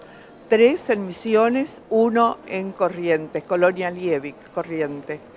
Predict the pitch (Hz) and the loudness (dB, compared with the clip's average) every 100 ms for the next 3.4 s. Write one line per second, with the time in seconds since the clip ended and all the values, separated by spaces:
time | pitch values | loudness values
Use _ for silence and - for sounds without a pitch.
0 | - - - - - - - - 233 214 | -20 -20 -20 -20 -20 -20 -18 -6 -2 -2
1 | 202 208 240 220 226 254 262 220 190 185 | 4 4 4 4 4 6 4 2 -2 -2
2 | 190 185 180 175 170 165 - 233 254 302 | 0 4 4 2 -4 -12 -2 6 6 6
3 | 370 415 415 - | 2 -2 -4 -10